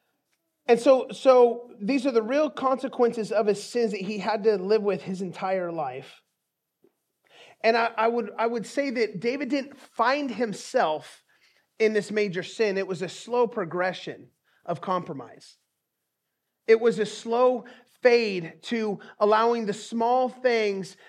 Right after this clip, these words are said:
to sear his conscience, to, to blind him, to harden his heart towards the things of the Lord, towards the young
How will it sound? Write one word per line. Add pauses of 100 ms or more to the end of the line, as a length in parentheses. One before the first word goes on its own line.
(120)
to
sear
his
conscience,
to, (220)
to
blind
him,
to (200)
harden
his
heart
towards (240)
the
things
of
the
Lord,
towards
the
young